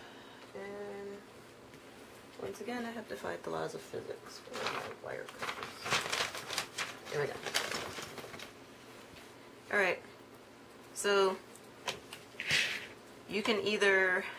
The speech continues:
guess about how much wire you need. Um, I normally need about this much. I've been <laughs> doing this for a while. So,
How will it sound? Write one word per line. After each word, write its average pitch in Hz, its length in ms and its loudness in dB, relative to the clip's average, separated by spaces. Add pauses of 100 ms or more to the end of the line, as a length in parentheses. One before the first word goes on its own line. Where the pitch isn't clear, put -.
(320)
guess 175 460 6
about 208 280 6
how 233 80 4
much 208 220 2
wire 180 280 8
you 196 200 4
need. 202 460 2 (340)
Um, 165 460 2 (1160)
I 180 60 8
normally 208 300 8
need 180 280 4
about 160 280 6
this 156 200 4
much. 156 240 4
I've 131 120 2
been 147 160 6
<laughs> - 180 6
doing 175 240 6
this - 160 0
for 147 240 2
a 139 80 0
while. 135 380 0 (500)
So, 143 440 2